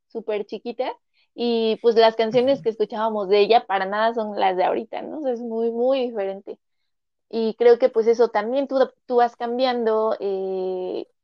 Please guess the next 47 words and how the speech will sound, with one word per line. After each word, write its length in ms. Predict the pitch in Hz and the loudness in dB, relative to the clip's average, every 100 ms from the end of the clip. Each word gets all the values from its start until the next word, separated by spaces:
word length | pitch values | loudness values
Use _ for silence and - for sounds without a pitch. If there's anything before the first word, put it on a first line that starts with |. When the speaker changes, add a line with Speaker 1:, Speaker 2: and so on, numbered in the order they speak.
| _ | _
Speaker 1:
así 240 | - 190 220 | -14 -10 -6
que 120 | 214 | -6
tu 160 | - 196 | -2 -2
arte 240 | - - | -2 -4
también 340 | 214 185 208 214 | -8 -8 -8 -8
se 100 | 196 | -10
tiene 280 | 196 196 | -12 -12
que 100 | - | -8
ir 160 | 190 190 | -8 -8
transformando, 760 | - 185 208 - - 233 214 185 | -12 -14 -14 -16 -12 -12 -10 -10
¿no? 200 | 202 254 | -10 -12
En, 140 | 240 _ _ | -14 _ _
contigo. 520 | 196 190 214 208 190 _ _ _ _ _ _ _ _ _ _ - | -14 -12 -10 -8 -10 _ _ _ _ _ _ _ _ _ _ -14
Y 120 | 220 | -2
como 240 | 233 220 | 0 2
dices, 280 | 233 254 226 | 2 4 2
las 200 | 214 214 | 2 0
cosas 260 | 233 233 226 | -4 -4 -2
nuevas 300 | 214 208 202 | -2 -4 -4
que 100 | 196 | -6
vas 160 | 185 - | -6 -4
probando, 760 | 214 226 240 240 226 220 220 | -2 2 2 2 2 4 4
Speaker 2:
Sí. 0 | |
Speaker 1:
este, 420 | 208 190 190 - | 2 0 -6 -10
que, 120 | - 214 | -8 -6
pues, 180 | 214 | -6
no 160 | 220 262 | -2 0
conocías 600 | 302 269 254 269 254 262 | 2 0 -2 0 0 0
y 60 | 202 | -2
existen 560 | 196 - 294 311 226 202 | -6 -6 -8 -6 -8 -4
y 60 | |
le 100 | 196 | -2
puedes 240 | 202 247 269 | 2 0 0
meter 320 | 214 196 220 | -4 -6 0
esto 280 | 254 254 247 | 0 -2 -6
y 80 | 226 | -6
puedes 260 | 226 240 | -4 -4
hacer 260 | 226 226 220 | -4 -6 -4
esto 380 | 240 _ 226 220 | -4 _ -10 -8
y, 280 | 214 196 - _ _ _ _ _ | -8 -10 -14 _ _ _ _ _
y 120 | 202 | -8
empieza 300 | 180 214 226 | -4 -2 0
a 40 | |
cambiar 340 | 220 202 208 233 | -2 -2 0 0
un 120 | 226 | -2
buen 200 | 254 285 | -4 -2
y, 340 | 220 196 190 | -4 -4 -10